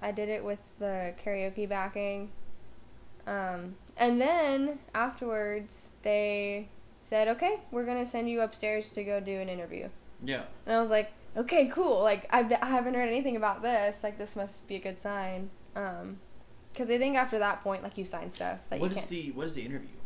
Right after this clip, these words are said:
Speaker 1: It's basically, like, you go into another room, they have a camera, like, right in front of your face, and you, they just go through your, like, um, application,
Speaker 2: Yeah.
Speaker 1: where, like, you're supposed to, like,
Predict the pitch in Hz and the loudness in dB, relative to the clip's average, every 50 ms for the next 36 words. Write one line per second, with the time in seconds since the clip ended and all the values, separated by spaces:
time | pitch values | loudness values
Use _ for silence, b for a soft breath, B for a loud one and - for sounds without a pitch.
0 | B B B B B B 320 311 302 294 285 302 311 311 359 359 370 359 359 349 | B B B B B B 2 2 2 4 2 2 2 0 -2 0 0 2 4 4
1 | 330 269 240 247 277 233 233 247 233 240 254 254 247 247 - 240 240 233 233 226 | 4 4 2 2 2 4 4 4 4 4 2 0 -2 -2 0 0 2 2 2 2
2 | 220 220 220 233 233 - - - 214 233 220 214 220 220 220 208 208 208 208 214 | 2 2 0 0 -2 -4 -4 -2 0 2 4 4 2 2 0 -2 -2 -2 -2 -2
3 | 214 214 214 220 226 208 202 202 208 226 214 202 202 202 196 196 190 185 185 180 | -2 0 0 0 0 -2 -2 -4 -4 -2 -2 0 0 0 0 0 -2 -4 -2 -2
4 | 185 185 190 - - 208 190 190 185 185 185 185 175 175 180 180 185 196 - - | -2 -2 -2 -4 -4 -4 -4 -2 -2 -2 -2 0 -2 -2 -2 -4 -6 -8 -10 -10
5 | - 190 190 190 190 190 185 - - - 220 220 208 208 214 208 - - 190 196 | -8 -6 -4 -4 -4 -4 -6 -8 -6 -2 0 0 0 0 -2 -2 -2 -2 -2 -2
6 | 202 - - 214 208 202 202 196 185 190 190 185 185 180 175 175 175 190 - - | -2 -4 -4 -4 -4 -4 -4 -6 -6 -6 -4 -4 -4 -4 -4 -4 -6 -6 -10 -14
7 | - - 214 190 185 190 - - - 196 208 - - - - - - - - 185 | -14 -10 -8 -6 -6 -6 -8 -8 -10 -12 -14 -14 -16 -18 -16 -16 -10 -6 -6 -6
8 | - - 190 - - 185 185 - - 220 220 220 220 220 220 220 - - - 135 | -6 -8 -10 -10 -10 -10 -8 -8 -6 -4 -4 -4 -4 -6 -6 -8 -10 -10 -6 -4
9 | 127 - - - 214 214 208 202 196 196 - 196 - - 202 196 - 202 190 180 | -4 -4 -2 -2 0 2 2 2 2 0 -4 -8 -6 -6 -8 -6 -4 -4 -6 -6